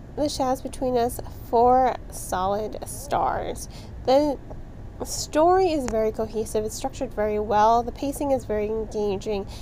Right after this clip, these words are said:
and the characters are engaging. You lose yourself in the story, and I really do like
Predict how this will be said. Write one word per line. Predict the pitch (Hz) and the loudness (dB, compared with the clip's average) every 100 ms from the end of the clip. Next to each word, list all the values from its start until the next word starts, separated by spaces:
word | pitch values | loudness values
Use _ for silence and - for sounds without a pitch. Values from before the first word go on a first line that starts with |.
| - | -6
and | 294 | -2
the | 330 | -2
characters | - 302 339 285 254 220 | -2 0 2 0 -2 -2
are | 190 151 | -4 -6
engaging. | - - - - - 95 - - - - | -8 -8 -8 -8 -8 -10 -10 -14 -14 -4
You | 247 294 | 0 2
lose | 311 302 294 320 370 | 2 2 2 4 4
yourself | 339 294 - 254 233 233 247 - - - | 2 -2 0 4 4 4 -2 -8 -10 -4
in | 233 247 254 240 | 0 0 -2 -4
the | 226 | -6
story, | - - - 170 170 165 113 | -8 -10 -4 0 2 2 0
and | 208 | 0
I | |
really | 233 254 254 | 0 2 2
do | 247 240 | 0 -4
like | 226 214 202 196 - | -4 -2 -2 -2 -4